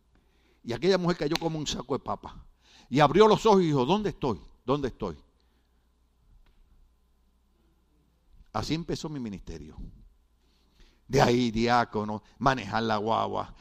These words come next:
limpiar los baños. Yo necesito gente aquí que nos ayude a limpiar los baños. Piense usted, ¿cuántas veces usted ha limpiado los baños en la iglesia?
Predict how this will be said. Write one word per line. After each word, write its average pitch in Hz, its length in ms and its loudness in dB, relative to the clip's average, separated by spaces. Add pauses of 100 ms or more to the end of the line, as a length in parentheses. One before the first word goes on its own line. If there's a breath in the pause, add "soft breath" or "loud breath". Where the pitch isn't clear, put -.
(140 soft breath)
limpiar 131 460 -2
los 120 160 -2
baños. 113 340 -4 (840)
Yo 113 200 -2
necesito 185 320 -2
gente 170 280 -6
aquí 135 300 -6
que 143 120 -6
nos 117 140 -10
ayude 107 300 -4
a 131 40 -4
limpiar 104 360 -8
los 113 160 -6
baños. 92 400 -10 (3750)
Piense 180 320 2
usted, - 220 -6
¿cuántas 165 320 -4
veces 185 160 -4
usted 165 180 -8
ha 151 40 -4
limpiado 143 320 -6
los 123 120 -6
baños 120 220 -8
en 110 60 -12
la 107 40 -8
iglesia? 82 360 -14